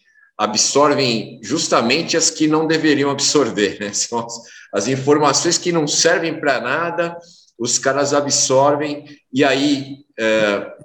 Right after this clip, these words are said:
pra nós, a função, eu acho, como coach,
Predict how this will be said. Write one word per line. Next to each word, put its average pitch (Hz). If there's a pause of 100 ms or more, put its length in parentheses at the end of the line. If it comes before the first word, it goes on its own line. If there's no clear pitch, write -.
(200)
pra 151
nós, 127
a 107
função, 113
eu 92
acho, 98
como 95
coach, 131